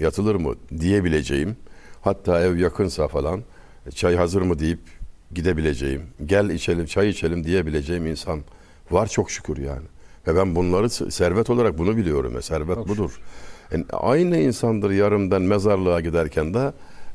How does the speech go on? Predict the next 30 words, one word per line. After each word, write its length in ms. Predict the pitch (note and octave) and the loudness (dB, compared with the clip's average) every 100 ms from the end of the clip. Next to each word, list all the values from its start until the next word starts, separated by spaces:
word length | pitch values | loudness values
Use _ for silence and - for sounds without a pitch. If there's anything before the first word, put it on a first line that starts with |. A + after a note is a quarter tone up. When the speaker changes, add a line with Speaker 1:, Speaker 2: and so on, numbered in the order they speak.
| - | -6
Speaker 1:
e, 40 | |
salıma 400 | - F#2 D#2+ F#2+ | 0 2 2 2
girecek 380 | G#2+ G#2 F#2+ - | 4 4 2 0
olan. 240 | C#2+ B1 A1+ - - - - - - - | -2 -4 -8 -14 -16 -16 -16 -16 -16 -4
Başıma 360 | F#2+ F#2 F#2+ F2 | -2 2 2 2
bir 60 | D#2 | 2
şey 180 | G2 E2+ | 2 2
geldiği 380 | D#2+ C#2+ D#2 | 2 0 -2
zaman 460 | C#2 C#2+ F#2+ A2+ F#2 | -2 0 0 -2 -2
beni 200 | D#2+ E2+ | -2 0
arayıp 320 | D2 D2+ F#2+ | 0 2 0
soracak 500 | - D#2+ E2 F#2 F#2 | -2 -2 -2 -2 -2
olan. 240 | C#2+ A#1+ A1+ - - F2 | -2 -4 -10 -14 -4 0
E, 40 | |
başka 280 | G2+ - F#2+ | 0 2 2
neyimiz 360 | G2+ A2 F#2 | 2 0 -4
var 120 | D2 C2 | -6 -8
zaten 380 | G1+ - - - | -10 -12 -12 -14
ya? 160 | - - - - - - - - - - - | -14 -18 -20 -20 -20 -20 -20 -20 -20 -20 -4
Neyin 280 | E2 A#2+ A#2 | 0 4 4
var 100 | E2+ | 2
du-, 280 | C#2+ D2 A1 | 0 -6 -6
bu 120 | C2+ | -6
dünyada 320 | C2+ C2+ C2 | -6 -4 -2
Allah 220 | C2+ D#2 F2+ | -2 -2 -4
aşkına? 340 | - C2+ C2 | -6 -8 -8
Kimin 400 | - G2 A#2 A#2+ | -6 0 2 2
nesi 220 | G2 - | 0 -4
var 140 | - A#1 | -6 -6
ya? 260 | B1+ C2+ | -6 -8